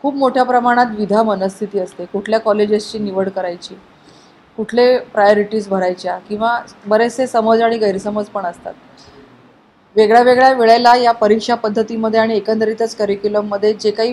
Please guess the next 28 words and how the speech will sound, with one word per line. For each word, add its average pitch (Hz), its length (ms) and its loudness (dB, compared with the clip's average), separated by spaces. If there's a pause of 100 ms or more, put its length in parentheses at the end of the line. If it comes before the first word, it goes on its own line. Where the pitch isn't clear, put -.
(120)
बदल 226 420 2
झालेले 202 380 2
आहेत 180 220 -6
शासनाच्या 196 560 -4
वतीने 196 400 -6
आणि 196 220 -8 (560)
या 214 120 0
सगळ्या 202 260 0
माध्यमातून, 190 580 -4 (500)
तर 254 40 -2
या 262 160 4
बदलांची 240 640 2
सुद्धा 226 460 2
पालकांना 214 640 0
नीटची 226 380 -8
माहिती 233 420 -4
नसते. 190 380 -10 (680)
या 220 240 4
संदर्भामध्ये 247 720 0
माहिती 208 380 -2
देण्याचा 226 380 0
कार्यक्रम 202 460 -2
सुद्धा 202 380 -8 (420)
याच 214 400 2
दरम्यान 196 340 -2
घेतला 190 300 -4
जाणार 180 280 -6
आहे. 180 100 -16